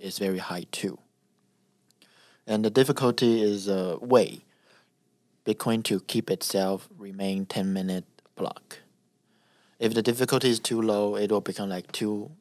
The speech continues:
two second <laughs> or one second a new bl-, a new block is produced. That's not what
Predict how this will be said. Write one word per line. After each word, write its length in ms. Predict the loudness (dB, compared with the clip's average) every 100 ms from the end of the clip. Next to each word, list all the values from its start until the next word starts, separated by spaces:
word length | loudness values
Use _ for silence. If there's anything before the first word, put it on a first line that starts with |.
| _
two 160 | -2 0
second 560 | 0 0 -2 -4 -6 -14 -20 -20
<laughs> 260 | -20 -20 -4
or 120 | 2
one 180 | 2 2
second 400 | 0 -2 -2 -4
a 40 |
new 220 | -8 -14
bl-, 340 | -18 -20 _ -10
a 40 |
new 180 | -4 -4
block 220 | -2 -4
is 100 | -4
produced. 640 | -8 -8 -6 -6 -8 -16 -20 _ _ _ _ _
That's 200 | -8 -4
not 420 | -2 -2 -4 -8
what 240 | -6 -6